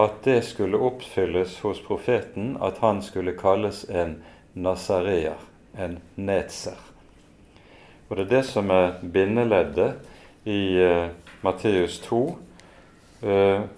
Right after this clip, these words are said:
som altså peker tilbake her til Jesaja elleve. Navnet spire møter vi igjen i en hel rekke ulike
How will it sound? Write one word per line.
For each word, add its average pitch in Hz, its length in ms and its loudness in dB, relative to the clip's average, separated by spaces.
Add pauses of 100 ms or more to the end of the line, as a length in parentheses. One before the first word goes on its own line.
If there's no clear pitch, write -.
(560)
som 107 280 -4
altså 101 540 4 (100)
peker 101 320 0
tilbake 98 680 2
her 107 340 2 (440)
til 87 440 2 (320)
Jesaja 90 720 2 (640)
elleve. 87 380 0 (2500)
Navnet 123 420 8
spire 110 720 2
møter 104 420 2
vi 98 140 4 (320)
igjen 92 380 2 (260)
i 104 80 -4
en 98 160 -4
hel 117 240 4
rekke 92 680 2
ulike 98 640 -2